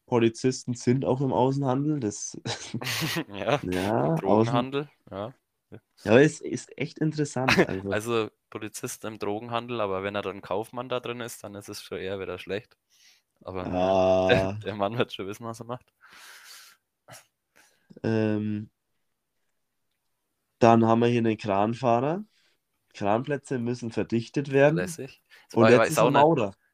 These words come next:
Speaker 1: Und das ist ein Lehrgang.
Speaker 2: Ja, vielleicht kommt der Kranfahrer ja dann noch. Oder er war vorher
Speaker 1: Wer weiß.
Speaker 2: Kranfahrer.
Speaker 1: Ich glaub, der Plan ist, sich dann selbstständig zu machen.
Speaker 2: Als
Speaker 1: So wie
Speaker 2: Kran. <laughs>
Speaker 1: ich's.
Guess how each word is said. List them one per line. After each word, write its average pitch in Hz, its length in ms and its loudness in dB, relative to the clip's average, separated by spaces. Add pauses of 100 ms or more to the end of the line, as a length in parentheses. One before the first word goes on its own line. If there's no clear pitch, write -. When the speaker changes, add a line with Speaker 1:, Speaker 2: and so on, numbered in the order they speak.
(160)
Speaker 1:
Und 113 260 -2
das 180 220 2
ist 185 160 -10
ein 175 100 -4
Lehrgang. 165 640 -6 (500)
Speaker 2:
Ja, 95 180 -12
vielleicht 104 340 -2
kommt 165 180 -4
der 147 80 -2
Kranfahrer 82 540 -8
ja 78 80 -10
dann 78 140 -12
noch. 78 200 -18 (560)
Oder 92 120 -4
er 90 80 -2
war 87 120 -2
vorher 107 340 0
Speaker 1:
Wer 95 100 0
weiß. 117 400 -2
Speaker 2:
Kranfahrer. 82 180 -12 (380)
Speaker 1:
Ich 117 140 0
glaub, 151 180 6
der 170 120 0
Plan 143 360 -4
ist, 151 140 -6
sich 135 180 -8
dann 120 200 -4
selbstständig 107 560 -6
zu - 120 -12
machen. 90 300 -12 (100)
Speaker 2:
Als - 300 -8
Speaker 1:
So 95 100 -4
wie 90 80 0
Speaker 2:
Kran. 87 120 0
<laughs> - 0 -
Speaker 1:
ich's. - 260 -12